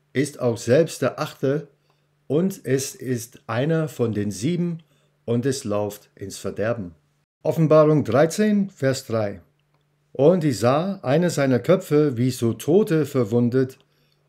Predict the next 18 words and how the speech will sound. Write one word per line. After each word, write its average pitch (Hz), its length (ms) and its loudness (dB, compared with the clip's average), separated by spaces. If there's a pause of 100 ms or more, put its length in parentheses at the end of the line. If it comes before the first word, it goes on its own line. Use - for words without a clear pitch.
und 117 240 0
seine 110 280 0
Todeswunde 123 960 -2
wurde 101 260 -4
geheilt. 104 540 -6 (400)
Und 104 160 -6
die 104 80 -4
ganze 110 280 0
Erde 127 400 0
sah 120 300 -2
verwundert 123 760 -2
dem 110 160 -6
Tier 107 260 -10
nach.“ 120 380 -8 (540)
In 117 260 -4
Vers 104 480 -8
zwölf 156 580 -2 (1500)
steht, - 560 -8